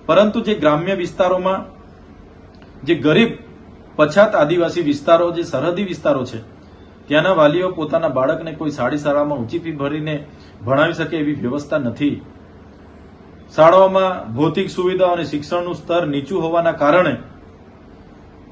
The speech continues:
ભવિષ્ય ઘડનારા, અ, ભવિષ્યમાં દેશનું ઘડતર કરનારું ભવિષ્ય અંધાધૂન છે. ત્યારે અમે સરકારને વિનંતી કરીએ છીએ, એક બાજુ ટેટ ટાટ પાસ ઉમેદવારો કાયમી શિક્ષકોની ભરતી કરવાની માંગ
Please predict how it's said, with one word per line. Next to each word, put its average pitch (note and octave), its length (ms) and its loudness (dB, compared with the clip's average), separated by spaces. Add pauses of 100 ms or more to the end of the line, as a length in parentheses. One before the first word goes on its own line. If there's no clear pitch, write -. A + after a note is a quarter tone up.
(160)
ભવિષ્ય E3 500 0
ઘડનારા, F3 560 0
અ, C#3 400 -6
ભવિષ્યમાં E3 680 -2
દેશનું D#3+ 720 -6
ઘડતર C3 360 -2
કરનારું D3 600 -2
ભવિષ્ય C#3 340 -2
અંધાધૂન C3 540 -2
છે. A#2+ 160 -12 (580)
ત્યારે D3+ 480 4 (240)
અમે D3 440 -2
સરકારને D3 520 2
વિનંતી C#3+ 400 -4
કરીએ D3+ 360 -2
છીએ, D3+ 200 -10 (1000)
એક D3 200 -2
બાજુ D#3 280 4
ટેટ D3+ 300 -2
ટાટ D3+ 240 2
પાસ D3+ 260 0
ઉમેદવારો D3 440 0
કાયમી C#3 360 -2
શિક્ષકોની D3 600 -6
ભરતી C#3+ 320 -6
કરવાની D3 320 -4
માંગ D3 360 -4